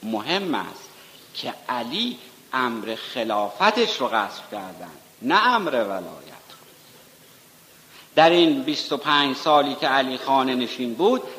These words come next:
امر ولایت از بین نرفت، امر ولایت بود و علی مشغول هدایت مردم در راه ولایت در خانه بود،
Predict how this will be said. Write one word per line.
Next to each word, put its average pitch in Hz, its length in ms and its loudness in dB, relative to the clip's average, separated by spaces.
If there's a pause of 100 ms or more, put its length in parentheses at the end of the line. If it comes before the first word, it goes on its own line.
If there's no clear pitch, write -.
(180)
امر 135 520 4
ولایت 131 600 6
از 151 220 0
بین 165 260 0
نرفت، 185 580 2 (1160)
امر 120 320 4
ولایت 110 520 -2 (160)
بود 233 300 0 (1300)
و 135 60 2
علی 135 580 -2 (260)
مشغول 120 640 -4
هدایت 113 680 -4
مردم 104 500 -10 (220)
در 110 160 0
راه 104 420 -4
ولایت 98 560 -6
در 90 300 -16
خانه 92 220 -12
بود، 175 300 -12